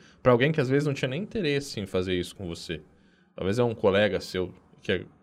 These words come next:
que vai partir a entender essa tua ideia, essa tua mentalidade nova, que é, foi aprimorada por pessoas que aprimoraram isso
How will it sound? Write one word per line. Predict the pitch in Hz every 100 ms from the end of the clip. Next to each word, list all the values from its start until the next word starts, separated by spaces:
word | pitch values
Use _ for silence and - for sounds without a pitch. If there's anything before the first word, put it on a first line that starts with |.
| _ _ -
que | - -
vai | 104
partir | - 113 101 - 135
a |
entender | 123 113 104 104 123
essa | 151 127
tua | 110
ideia, | 95 98 98
essa | 95 -
tua | 95
mentalidade | 92 87 87 90 85
nova, | 98 104 143 104 92 - _ _ _ _
que | -
é, | 85 -
foi | 95
aprimorada | 90 98 92 95 110 101
por | 90
pessoas | 90 92 107 98
que | -
aprimoraram | - - 107 107 101 127 110 104
isso | 110 - -